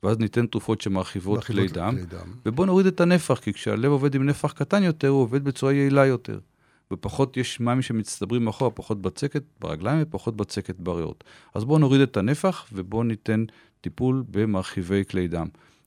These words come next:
Speaker 1: והיינו נותנים טיפול במשתנים ומרחיבי כלי דם. זה הטיפול המקורי בהתחלה, וזה עבד לא רע.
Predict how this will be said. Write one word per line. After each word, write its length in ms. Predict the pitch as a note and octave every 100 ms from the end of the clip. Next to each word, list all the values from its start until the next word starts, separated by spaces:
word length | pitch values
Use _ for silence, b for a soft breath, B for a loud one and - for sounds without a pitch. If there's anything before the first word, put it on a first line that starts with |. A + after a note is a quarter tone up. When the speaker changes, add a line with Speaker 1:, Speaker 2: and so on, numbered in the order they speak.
| _
Speaker 1:
והיינו 580 | - F#2+ F#2+ _ - A#2+
נותנים 240 | A#2+ B2+ G#2+
טיפול 220 | - A2+
במשתנים 680 | F2+ E2+ - - F#3 F3+ D#3+
ומרחיבי 600 | A#2+ B2 A#2+ - A#2+ B2+
כלי 200 | - A#2+
דם. 200 | A#2 A2 A2 _ _ _ _ _ _ _
זה 80 | A#2
הטיפול 360 | A#2 G#2 A#2 A2
המקורי 460 | G2 - F#2+ A2+
בהתחלה, 520 | A2 F2 - D#2+ E2+ C3 b b b -
וזה 120 | A2+
עבד 240 | A#2+ E3
לא 220 | C#3 D#3+
רע. 120 | C#3+